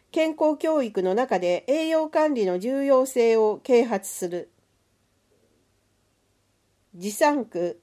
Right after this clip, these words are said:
大門幸恵。子どもの精神疾患と自殺対策を。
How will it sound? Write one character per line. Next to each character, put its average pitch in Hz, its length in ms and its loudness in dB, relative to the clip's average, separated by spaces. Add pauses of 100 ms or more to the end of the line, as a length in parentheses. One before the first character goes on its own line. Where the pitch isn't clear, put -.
(160)
大 311 240 4
門 220 240 0
幸 180 380 -6
恵。 160 220 -6 (840)
子 247 140 2
ど 277 100 6
も 277 100 4
の 277 140 2
精 302 240 -2
神 294 200 -4
疾 285 320 -6
患 190 260 -2
と 180 340 -2
自 196 160 -6
殺 302 280 -2
対 269 220 2
策 170 340 -6
を。 151 220 -8